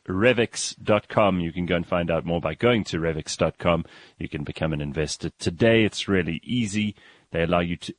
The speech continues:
effortlessly own a diversified portfolio of the world's top cryptocurrencies,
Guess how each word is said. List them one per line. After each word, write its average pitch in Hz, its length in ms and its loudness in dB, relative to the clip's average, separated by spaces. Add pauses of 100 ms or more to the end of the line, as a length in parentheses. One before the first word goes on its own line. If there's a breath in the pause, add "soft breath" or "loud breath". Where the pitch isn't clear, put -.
effortlessly 131 680 0
own 101 200 2
a 90 80 0
diversified 90 720 -2
portfolio 87 500 -2
of 76 80 -8
the 82 80 -4
world's 82 260 -2
top - 240 0
cryptocurrencies, 82 840 -4